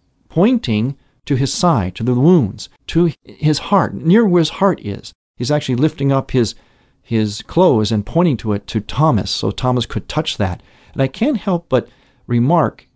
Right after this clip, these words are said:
to myself of how close that image is in its composition and in its spirit to the image of the Divine Mercy. So both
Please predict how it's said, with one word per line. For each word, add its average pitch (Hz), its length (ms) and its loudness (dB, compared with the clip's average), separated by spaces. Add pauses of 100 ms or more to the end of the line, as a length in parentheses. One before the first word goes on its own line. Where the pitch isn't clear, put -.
(120)
to - 80 -6
myself 113 480 0
of 107 80 -10
how - 200 -6
close 185 500 0
that 151 300 -4
image 135 360 0
is 127 200 2
in 110 80 0
its 107 120 -4
composition 113 880 -2
and 214 160 0
in 277 100 2
its 220 140 0
spirit - 460 0 (480)
to 135 140 0
the 123 260 2 (280)
image 165 280 2
of 135 60 0
the 127 60 0
Divine 113 400 0
Mercy. 107 480 -4 (200)
So 170 160 2
both 165 300 2